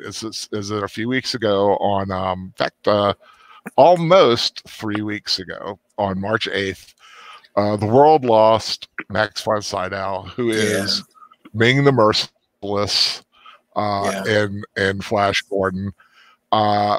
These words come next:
Speaker 1: but beyond that, I mean, the man was in everything. I mean, he's one of those actors that y-, w-, until you go, until you go into his I M D B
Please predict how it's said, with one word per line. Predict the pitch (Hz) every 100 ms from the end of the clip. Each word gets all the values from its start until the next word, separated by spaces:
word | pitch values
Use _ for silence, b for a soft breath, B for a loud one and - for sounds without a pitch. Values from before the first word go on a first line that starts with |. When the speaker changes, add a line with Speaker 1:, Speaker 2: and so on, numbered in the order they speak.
| - _ 139
Speaker 1:
but | 139 160
beyond | 160 196 196 143
that, | 120 113 -
I | 135
mean, | 151 147
the | 127
man | 131 151 165 156 120 113 113
was | 127 120 107 98 101 - - - _ _ _ _ _ _ _ _ _ _ _
in | 120 120 110 95 87 _ _ _ _ _ _ 123
everything. | 127 117 104 95 85 85 76 - _ -
I | 117
mean, | 123 117 113 101 b b b b -
he's | 156 165 120
one | 135
of | 165
those | 190 147
actors | 131 123 - 113 110 -
that | 113 110 107 113 _ _ b b b _ _ _ -
y-, | 156
w-, | 143 143 156
until | 139 - 196 254
you | 214
go, | 165 147 117
until | 131 - 240
you | 247
go | 147 139
into | 139 -
his | 117 104
I | 107 113
M | 113
D | 104 104
B | 101 101 101